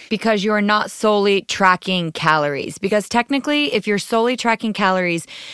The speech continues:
you can have very minimal nutritional value in your food intake. That is definitely an advantage of macro tracking in that it helps ensure that you have certain nutrients in your body that are gonna help you with your goals.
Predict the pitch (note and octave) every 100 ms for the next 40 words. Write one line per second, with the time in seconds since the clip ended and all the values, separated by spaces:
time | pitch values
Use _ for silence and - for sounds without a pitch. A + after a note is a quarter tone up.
0 | - A3+ A3+ B3 A3 G#3 F3 G#3 G#3 G3
1 | F#3 G3 A3 A3+ A#3 A#3+ A#3+ - _ -
2 | G#3 - G3+ - F#3+ E3+ F#3 F3+ F3+ F3
3 | - F3+ F3 E3+ E3+ - E3 D3+ B2+ D3
4 | - C3 - - - A3 G#3 - A#3+ A#3+
5 | A3+ G3 F3 D#3+ A#3 A#3+ A3+ G3 F3 -
6 | F3+ F3 D#3+ - F#3 A3 A#3 F#3+ E3+ F#3
7 | E3 F3 D#3+ D#3+ F3 E3 D#3 D3+ F3+ E3+
8 | - G#3 G3 - - _ _ G#3 G3 -
9 | - C#4+ C4 F#3+ D#3+ D#3 - E3+ G#3 F3+
10 | G#3 G3+ - G#3 F3+ E3+ D#3+ _ _ -
11 | F#3+ G#3+ A3+ A3 A3 - G3 F#3+ D#3+ D#3
12 | G#3 G#3 E3+ E3 F#3+ F#3 C#3+ G3 G3 F#3
13 | F#3 E3+ E3 D#3+ D#3 D3+ D3 F#2+ - -